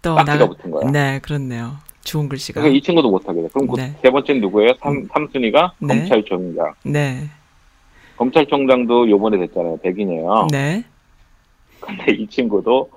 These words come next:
Speaker 2: 블랙페이스 한 게 나왔어요. 팔십일 년대.
Speaker 1: 아이고, 정말 진짜.
Speaker 2: <laughs> 그래가지고
Speaker 1: 다 거쳐가야 될
Speaker 2: 세 명이
Speaker 1: 관문들입니다.
Speaker 2: 다 관두게
Speaker 1: 네.
Speaker 2: 생겼어요, 지금.
Speaker 1: <laughs> 그래,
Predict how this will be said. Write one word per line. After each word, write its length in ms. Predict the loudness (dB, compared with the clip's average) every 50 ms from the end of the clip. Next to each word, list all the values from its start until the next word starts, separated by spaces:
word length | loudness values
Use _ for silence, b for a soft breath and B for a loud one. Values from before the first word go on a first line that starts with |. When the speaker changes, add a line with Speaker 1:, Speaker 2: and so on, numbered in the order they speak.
| b b b b b _ -2
Speaker 2:
블랙페이스 400 | 0 0 0 2 0 0 0 0 -2
한 140 | -2 -2 -2
게 100 | -4 -4
나왔어요. 420 | -2 -2 -2 -2 -4 -6 -10 -12 -8 -4
팔십일 240 | -4 -4 -2 -2 -2 0
년대. 80 | 0
Speaker 1:
아이고, 600 | 0 0 -2 -2 -4 -4 -6 -6 -6 -8 -8 -10
정말 420 | -10 -10 -10 -10 -8 -6 -6 -4 -6
진짜. 460 | -6 -6 -10 -14 _ -12 -10 -10 -10 -6 -6 -6 -6 -4 -4 -4 -2 2 0
Speaker 2:
<laughs> 500 | 0 2 2 -2 -2 -2 -4 -8 -4 0
그래가지고 380 | 2 4 6 6 6 6 6
Speaker 1:
다 60 | 6 6
거쳐가야 540 | 8 8 8 8 6 6 6 6 4 4
될 120 | 2 2 0
Speaker 2:
세 40 | 0
명이 0 |
Speaker 1:
관문들입니다. 800 | -2 -4 -2 2 6 6 8 8 8 6 6 6 6 6 4 4 4
Speaker 2:
다 260 | 4 6 4 4 2
관두게 420 | 2 2 2 2 2 2 0 0 0
Speaker 1:
네. 40 | -2
Speaker 2:
생겼어요, 480 | -4 -4 -2 2 4 4 6 8 6 6
지금. 240 | 6 6 4 4
Speaker 1:
<laughs> 20 | 4
그래, 220 | 4 4 4 4